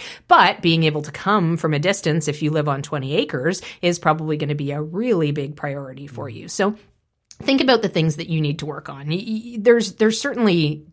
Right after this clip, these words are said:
Speaker 1: different things in dog training that you'll want to incorporate into your training, regardless of whether you're gonna use them or not. Things that build emotional control, things that build relationship.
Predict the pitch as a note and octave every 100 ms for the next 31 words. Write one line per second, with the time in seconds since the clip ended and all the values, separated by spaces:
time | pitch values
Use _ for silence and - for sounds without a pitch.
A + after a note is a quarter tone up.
0 | _ D#3+ D3+ D#3+ D3+ - D3+ D#3 E3 E3
1 | D#3 C#3+ C#3 C#3+ C#3 D3 D3 C#3 D3 D3
2 | D3 D#3 D3+ D3+ D3+ C#3+ D3+ D3+ - D3+
3 | D3 D3 D#3 D3 D#3 C#3+ D3+ D3 D#3 D#3
4 | D3+ D3+ E3+ G3+ E3+ D#3 D#3+ D3 D#3+ C#3+
5 | C#3 C#3+ C#3 C#3 C#3 C#3 C#3 C3+ C3 A#2+
6 | - - - - - F#3 F3 E3 D#3+ E3
7 | D#3 D3+ D3 D3+ D3 C#3+ D#3 E3+ D#3+ D#3
8 | D3+ D3+ D3 D#3 D3+ D3+ D#3+ D#3 D3+ E3+
9 | D#3+ E3 D#3+